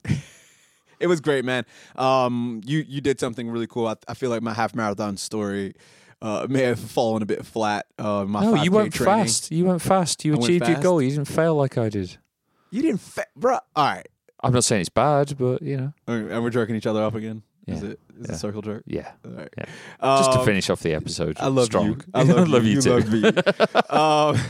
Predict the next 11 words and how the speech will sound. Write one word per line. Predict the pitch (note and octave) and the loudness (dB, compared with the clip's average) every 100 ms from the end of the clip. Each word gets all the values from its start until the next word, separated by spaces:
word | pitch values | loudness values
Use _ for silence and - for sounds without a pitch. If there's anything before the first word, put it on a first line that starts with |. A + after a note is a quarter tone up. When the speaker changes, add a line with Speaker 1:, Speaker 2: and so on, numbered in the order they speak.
| F3+ - F#3+ A#3 - G3+ - | -4 -2 0 0 0 -4 -4
Speaker 1:
<laughs> | - | -10
so, | D3 | 2
yeah, | G3 F#3 | 4 6
man, | E3 E3 | 2 0
thank | F3+ F3+ | 0 0
you | F#3+ E3 D#3 D3+ C#3+ - - | 2 4 6 4 2 -2 -8
again | - A#2+ C3 C3 B2+ B2+ B2 | -6 -2 0 0 0 -4 -8
for, | - A#2 A2+ A2 G#2 G#2 G2+ - | -4 0 2 2 0 0 -4 -6
for | - | -6
doing | G#2+ F3+ G#3 | 2 4 4
it. | B2 C3 | 0 -4